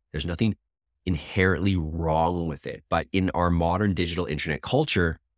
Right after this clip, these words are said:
there is this idea that you should stop being paid for your time. And that is true, but it's true when it's true for you. Okay. A lot of people just think, "Oh, I should be paid more than my time." Well, the key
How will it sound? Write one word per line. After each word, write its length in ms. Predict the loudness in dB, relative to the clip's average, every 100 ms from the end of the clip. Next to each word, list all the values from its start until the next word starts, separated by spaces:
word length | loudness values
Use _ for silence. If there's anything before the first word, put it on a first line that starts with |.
| -6
there 280 | 0 2 2
is 320 | 0 -2 0
this 180 | -2 -2
idea 540 | -2 -2 0 0 0
that 120 | -2 -4
you 100 | -4
should 260 | -4 -8 -10
stop 500 | -6 0 2 2 0
being 240 | 0 0
paid 320 | 0 -2 -2
for 280 | -4 -4 -2
your 220 | -2 -4
time. 600 | -6 -4 0 0 0 -4 -2
And 120 | 0
that 120 | 2
is 200 | 0 0
true, 520 | -4 -4 0 2 2 -2 _ _ _ _ _ _ -4
but 200 | 0 0
it's 180 | -2 -4
true 420 | -2 2 2 4
when 200 | 4 2
it's 180 | 0 -2
true 300 | 0 2 2
for 180 | 0
you. 460 | 0 0 -2 -4 -6
Okay. 220 | -4 0
A 80 | 2
lot 200 | 4 4
of 60 | 2
people 260 | -2 -2
just 200 | -4 -4
think, 200 | -4 -4 0
"Oh, 220 | 2 0 -4 -4
I 140 | -2
should 200 | 0 0
be 140 | -2 0
paid 240 | 0 0
more 200 | 2 2
than 140 | 2
my 200 | 0 0
time." 340 | -2 -2 -2 2
Well, 280 | 2 2 -4 _ _ _ _ _ -6
the 80 |
key 560 | -6 -4 0 2 2